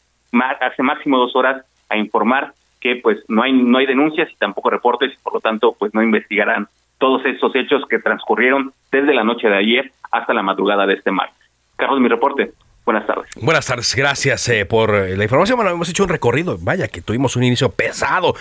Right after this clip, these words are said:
Speaker 2: de Cámara de Origen con tantos hechos de violencia, Texas, aquí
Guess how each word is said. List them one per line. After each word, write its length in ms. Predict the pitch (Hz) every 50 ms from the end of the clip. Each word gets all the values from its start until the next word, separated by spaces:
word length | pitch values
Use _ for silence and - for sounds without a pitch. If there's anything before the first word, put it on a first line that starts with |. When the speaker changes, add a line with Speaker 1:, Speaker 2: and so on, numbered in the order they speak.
| 131 135 139 139 127 -
Speaker 2:
de 120 | 113 110
Cámara 240 | - 131 135 131 120
de 60 | 110
Origen 220 | 117 135 - 135 107
con 200 | - 101 98 92
tantos 300 | - 131 139 123 113 127
hechos 180 | 131 - 135
de 80 | 107 98
violencia, 400 | 82 87 101 123 131 - - 107
Texas, 640 | - - - 113 - - - 104 - - - - -
aquí 380 | - - - - 110 110 101